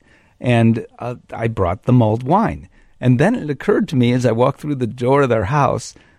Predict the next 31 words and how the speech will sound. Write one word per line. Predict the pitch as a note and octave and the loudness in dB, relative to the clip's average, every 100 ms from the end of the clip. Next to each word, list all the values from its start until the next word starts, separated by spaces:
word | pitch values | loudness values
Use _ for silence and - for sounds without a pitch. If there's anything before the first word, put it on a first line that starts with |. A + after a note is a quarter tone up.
| - | -2
that | C3 C#3 | -2 2
they | D3+ | 0
have | E3 | 0
to | - | -2
prepare | E3 E3+ G3 C#4 F3+ | -4 -4 0 2 0
this. | F2+ C2+ - - - _ | -2 -10 -16 -20 -20 _
They | C3 | 0
have | C3+ | 0
to | - | -2
put | - E3 - | -4 -4 -2
this | D3 - | -4 0
in | C#3+ | 0
a, | A#2 - _ _ _ | 0 -4 _ _ _
a, | A#2+ A#2+ - _ - | 0 0 -2 _ -10
a | - A#2+ | -6 -6
pot, | - A#2+ A#2 E3 | -2 0 2 0
I | |
believe, | F3 F#3 F#3 G#3+ A3 | -4 -4 -2 -2 -2
and | B2 B2 | 2 2
then | A#2+ A#2+ F2+ | 4 2 -2
warm | G2+ C3+ | -2 0
it | A3 | 2
up, | E4 - - _ _ | -2 -6 -16 _ _
because | - C3+ C3 | -4 -2 -2
w-, | B2+ A#2+ C3+ | -4 -10 -6
mulled | C3 C3+ C3+ B2+ | 0 2 2 0
wine | B2+ E3+ D3 A#2+ A#2 A#2+ | 2 2 2 0 -2 -4
is | A#2 A#2 A#2+ | -8 -10 -12
warmed | F#2+ A2 A2+ B2+ A#2+ - | -8 0 4 4 2 -2
up | A2 A2 - | -10 -10 -14
wine. | A2 A#2 D3+ A#2 F#2+ A2+ | -6 0 2 0 -2 -6